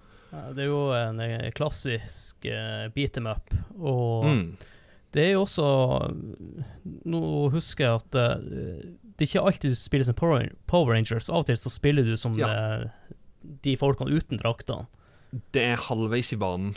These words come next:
Speaker 2: Eh, som regel, eh, skulle til å komme til det at, eh, du begynner alltid som menneske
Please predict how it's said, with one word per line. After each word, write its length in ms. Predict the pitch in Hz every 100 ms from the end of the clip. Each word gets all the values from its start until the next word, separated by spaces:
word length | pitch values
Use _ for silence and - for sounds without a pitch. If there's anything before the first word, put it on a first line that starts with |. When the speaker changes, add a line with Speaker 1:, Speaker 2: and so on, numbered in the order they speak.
| - 107
Speaker 2:
Eh, 200 | 104 101
som 160 | 113
regel, 360 | 110 107 95 95
eh, 360 | 98 95 92 92
skulle 240 | - 95
til 160 | 107 95
å 20 |
komme 200 | 98 95
til 140 | 98 95
det 100 | 90
at, 260 | 87 -
eh, 500 | 98 95 92 92 92
du 240 | 92 104 104
begynner 500 | 104 98 104 110 -
alltid 320 | 98 107 104 98
som 160 | 95
menneske 580 | 92 87 87 - 123